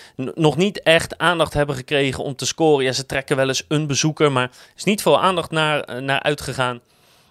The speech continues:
En die pagina's, die linken dus zowel naar die dertig, veertig pagina's uit laag twee, hè, die, die dus een soort medium belangrijk zijn, als naar die bovenste laag, die dus de hoogste prioriteit hebben,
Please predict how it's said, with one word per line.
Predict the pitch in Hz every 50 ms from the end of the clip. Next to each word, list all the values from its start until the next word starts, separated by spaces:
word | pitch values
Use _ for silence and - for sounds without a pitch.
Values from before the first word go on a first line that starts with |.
| _ _ -
En | 143 127 123 117
die | 127 202 240
pagina's, | - - 147 160 190 214 208 - 220 220 220 240 285 - - - - _ _ _ _ _ _
die | - 123 175 214 226
linken | 220 220 214 208 208 196 143
dus | 151 143 131 - - - _ _ _ _ _ _ _ _
zowel | 135 120 139 151 147 143 196 240 240 208 151 120 - -
naar | - 135 139 139 131
die | 131 120 113 110 - _
dertig, | - 123 - 147 160 - - -
veertig | - - 165 147 139 - - 120 - - -
pagina's | - 131 123 113 - 120 113 101 -
uit | - 113 -
laag | 120 113 107 107
twee, | - - 139 143 170 226 269 233
hè, | 151 165
die, | 160 147 131 120
die | 123 127
dus | 123 120 113
een | 120
soort | 113 - 127 120 - _ _
medium | 123 131 160 196 202 226 226 208
belangrijk | 190 185 190 214 214 202 208 208 -
zijn, | - 202 202 220 233 220 _ _ _ _ _ _ _ _ _ _ _
als | - 185 214 247 277 269 - - - - - _ _ _ _
naar | - 151 151 156
die | 143 135 127
bovenste | 110 104 139 180 233 226 240 - - 208
laag, | 196 208 220 233 -
die | - 160 151
dus | 143 139 -
de | 131
hoogste | 120 110 143 196 233 - - - 160
prioriteit | - 175 156 139 127 127 127 - 190 190 190 196 -
hebben, | 170 170 170 151 156 151 151